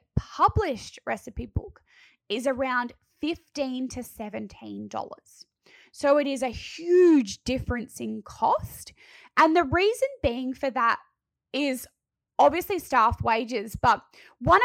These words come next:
of the photo shoots I remember we attended, and there was twenty-three people on set. Twenty-three people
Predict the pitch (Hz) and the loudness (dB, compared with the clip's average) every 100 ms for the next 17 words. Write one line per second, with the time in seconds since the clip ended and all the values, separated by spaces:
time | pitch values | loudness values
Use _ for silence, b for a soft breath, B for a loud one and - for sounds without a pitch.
0 | 508 440 - 254 254 254 - 226 - 240 | 2 -2 0 0 2 -2 -4 -8 -4 -2
1 | 233 233 247 247 320 339 311 - 320 226 | -2 -2 -4 -2 -2 -2 -4 -4 -6 -6
2 | 214 175 208 b b b b 247 269 269 | -4 -4 -6 b b b b 2 4 4
3 | 269 - - 269 269 - 339 _ 233 226 | 2 -4 -2 -2 -2 -6 -8 _ -8 -6
4 | 240 - 226 233 220 220 208 202 - - | 0 0 2 0 0 -2 -10 -10 -10 -10
5 | - - _ _ - - 349 381 403 392 | -12 -20 _ _ 4 6 6 0 -2 -8
6 | 403 427 - - 254 285 285 269 269 - | -10 -16 -18 -10 -2 0 0 -4 -6 -4
7 | - 247 247 - 220 | -4 -4 -4 -6 -4